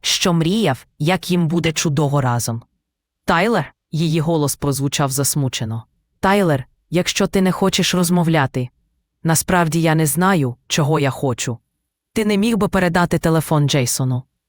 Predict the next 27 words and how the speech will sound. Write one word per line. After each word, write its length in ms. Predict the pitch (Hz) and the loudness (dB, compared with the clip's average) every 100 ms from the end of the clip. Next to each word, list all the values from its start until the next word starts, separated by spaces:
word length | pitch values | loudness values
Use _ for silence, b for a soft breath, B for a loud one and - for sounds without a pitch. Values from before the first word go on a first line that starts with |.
| _ | _
Я 180 | 165 185 | -2 0
подав 360 | 196 165 165 147 | 0 0 2 2
йому 240 | 147 143 | 2 0
телефон. 560 | 156 135 135 139 120 120 _ _ - | 2 0 0 0 -2 -4 _ _ -8
Джейсон 400 | 147 196 190 180 | -2 0 2 0
послухав, 600 | 160 151 - 233 - 135 - _ | 0 -2 -2 -2 -2 -6 -8 _
а 100 | 170 | -4
тоді 260 | 175 156 165 | -2 0 0
сказав: 520 | - 156 135 123 - _ _ _ _ _ | 0 -2 -2 -4 -8 _ _ _ _ _
"Ми 220 | 170 196 | 0 2
на 100 | 190 | 2
дворі 320 | 170 170 170 156 | 2 2 2 2
в 60 | |
альтанці". 640 | 151 - 127 123 - 120 - _ _ _ - | 2 2 0 0 -2 -6 -8 _ _ _ -2
"Ні, 340 | 175 156 120 _ _ - | 2 2 0 _ _ 0
ні". 340 | 165 131 107 _ _ _ _ _ _ | 2 2 -2 _ _ _ _ _ _
"Чому 380 | - 240 220 196 | -4 -2 0 0
ми 140 | 165 | -2
прийшли 460 | 160 254 233 - 247 | -2 -2 -2 -2 -2
сюди? 440 | - 226 170 131 - _ _ _ _ - | -2 -4 -2 -4 -6 _ _ _ _ -6
Тут 220 | 262 - | -6 -2
не 140 | 254 | -4
так 240 | 233 254 - | 0 -2 -2
холодно, 520 | - 233 208 170 160 | -4 0 0 0 0
як 200 | 156 - | -2 -2
ти 120 | 175 | -2
думаєш". 680 | 147 147 135 123 120 - | 0 0 0 -2 -4 -8